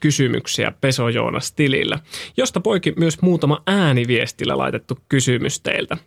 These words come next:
Näitä kysymyksiä, niin kirjoitettuja kuin ääniviestein laitettuja, niin saa laittaa tulemaan. Kysymyksiä voi käydä myös jättää anonyyminä Joodelin "Onks OK?"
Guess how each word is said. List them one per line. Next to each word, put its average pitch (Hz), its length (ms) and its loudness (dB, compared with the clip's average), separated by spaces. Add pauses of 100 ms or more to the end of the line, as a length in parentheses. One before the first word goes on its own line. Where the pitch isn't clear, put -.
(500)
Näitä 208 180 0
kysymyksiä, 220 640 2
niin 160 220 4
kirjoitettuja 165 680 2 (100)
kuin 135 360 2 (100)
ääniviestein 139 1120 2
laitettuja, 135 920 0
niin 127 320 2
saa 185 280 2
laittaa - 680 -4
tulemaan. 139 640 0 (560)
Kysymyksiä 214 420 2
voi 165 260 2
käydä 196 200 0
myös 185 240 2
jättää 202 400 -4
anonyyminä 147 720 4
Joodelin 139 680 2
"Onks 180 440 0
OK?" 151 840 0